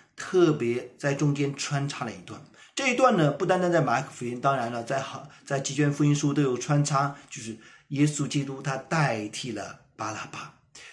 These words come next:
其实巴拉巴的这个名字很有意思，巴拉巴的名字在亚兰文当中是说父亲的儿子，就是，呃，爸爸的儿子。那耶稣基督被称为上帝的儿子，他代替了另外一个父亲的儿子。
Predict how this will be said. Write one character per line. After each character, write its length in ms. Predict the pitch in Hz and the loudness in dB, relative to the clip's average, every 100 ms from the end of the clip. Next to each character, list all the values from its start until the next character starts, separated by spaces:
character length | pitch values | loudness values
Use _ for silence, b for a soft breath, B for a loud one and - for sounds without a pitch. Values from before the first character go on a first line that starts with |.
| - | -8
其 140 | - | -2
实 80 | 196 | 0
巴 180 | 196 190 | 2 4
拉 140 | 190 | 4
巴 240 | 190 185 | 2 0
的 80 | 170 | 0
这 140 | 147 147 | 0 0
个 100 | 127 | -2
名 260 | 113 113 | -4 -6
字 120 | 147 | -6
很 160 | 110 120 | -6 -6
有 100 | 113 | -8
意 100 | 117 | -6
思， 300 | 110 - - B B B | -6 -8 -10 B B B
巴 140 | - 147 | 2 4
拉 140 | 151 | 4
巴 160 | 147 151 | 4 2
的 80 | 135 | 2
名 180 | 113 | -2
字 300 | 127 123 107 B B | -6 -6 -8 B B
在 160 | - 135 | -6 -2
亚 180 | 127 110 | 0 0
兰 200 | 117 135 | 0 0
文 160 | 123 | -2
当 180 | 131 131 | -2 -2
中 160 | 131 131 | -2 -6
是 200 | - 117 | -6 -6
说 340 | - 127 127 B - | -4 -4 -6 B -18
父 320 | - 226 175 | -8 0 0
亲 180 | - 110 | 0 -4
的 80 | |
儿 160 | 107 98 | -8 -8
子， 220 | 117 - - _ _ | -6 -6 -8 _ _
就 100 | - | -12
是， 340 | - - 107 - b b | -10 -10 -12 -14 b b
呃， 140 | - 117 | -10 -6
爸 180 | - 143 | 0 2
爸 100 | 135 | 2
的 80 | 113 | -2
儿 220 | 113 139 | -6 -6
子。 240 | - 160 - _ b b | -6 -8 -12 _ b b
那 240 | - 180 180 B B - | -4 -4 -4 B B 0
耶 140 | 170 | 2
稣 200 | 220 214 | 2 0
基 140 | - 196 | -2 -2
督 100 | 202 | 2
被 160 | 180 | 2
称 180 | 147 147 | 2 2
为 60 | 156 | 2
上 520 | - 226 185 135 113 | 2 2 2 2 0
帝 120 | 143 | -4
的 100 | 113 | -6
儿 120 | 98 104 | -8 -8
子， 300 | - 120 - | -8 -10 -8
他 100 | 185 | -8
代 300 | 190 254 202 | 0 2 2
替 160 | 175 190 | 0 0
了 60 | |
另 220 | 202 233 | 2 4
外 120 | 202 185 | 4 2
一 60 | |
个 60 | 180 | 0
父 240 | - 240 | 0 0
亲 240 | 160 - 185 | 2 0 -2
的 140 | - | -2
儿 200 | 151 143 | 2 2
子。 240 | 170 - | 0 -4